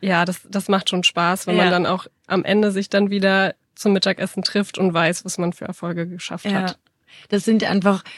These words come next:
Speaker 2: hoch, äh, komplexe und wichtige Sachen und es geht um viel Geld, aber so wie ihr das beschreibt, denke ich die ganze Zeit, "Oh, ich möchte da einfach mal Teil dabei sein. Ich möchte einfach mal nur in der Ecke stehen und zugucken."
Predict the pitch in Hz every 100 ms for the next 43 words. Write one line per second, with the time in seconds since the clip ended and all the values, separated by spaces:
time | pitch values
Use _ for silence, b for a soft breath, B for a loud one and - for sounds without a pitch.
0 | B _ - 208 185 208 254 254 - -
1 | 220 202 - 214 208 240 - 247 214 196
2 | 226 - 202 190 196 208 240 214 196 165
3 | - 208 208 190 - 208 202 208 220 202
4 | 190 185 202 190 208 214 - 175 - 196
5 | 226 - 208 175 220 202 214 214 170 202
6 | 202 220 240 254 214 208 208 208 202 -
7 | 208 233 202 170 160 147 165 165 160 160
8 | 170 180 170 - 202 - 208 202 202 B
9 | B 262 247 240 233 240 208 196 - 196
10 | - 151 - 147